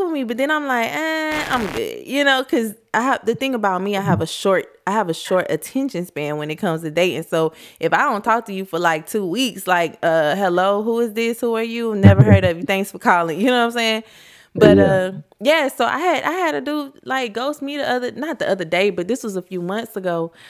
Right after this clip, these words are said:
Speaker 1: But the thing that was so crazy about it was this nigga had,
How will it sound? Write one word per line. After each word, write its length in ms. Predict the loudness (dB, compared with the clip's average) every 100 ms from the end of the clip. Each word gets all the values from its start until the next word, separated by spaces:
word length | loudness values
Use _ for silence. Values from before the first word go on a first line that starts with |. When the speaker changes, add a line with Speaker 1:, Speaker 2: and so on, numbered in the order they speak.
| -8
Speaker 1:
But 160 | -2 -2
the 80 | -2
thing 320 | -2 -2 0
that 180 | -2 -2
was 140 | -6
so 240 | -6 -6 -6
crazy 680 | -12 -6 -2 -2 -2 -2 -2
about 280 | 0 -2
it 100 | -2 -2
was 560 | -2 -2 -2 -2 -6 _ _ _ _ _ _ _ _ _ _ _
this 200 | 0 0
nigga 200 | 0 0
had, 320 | 0 0 0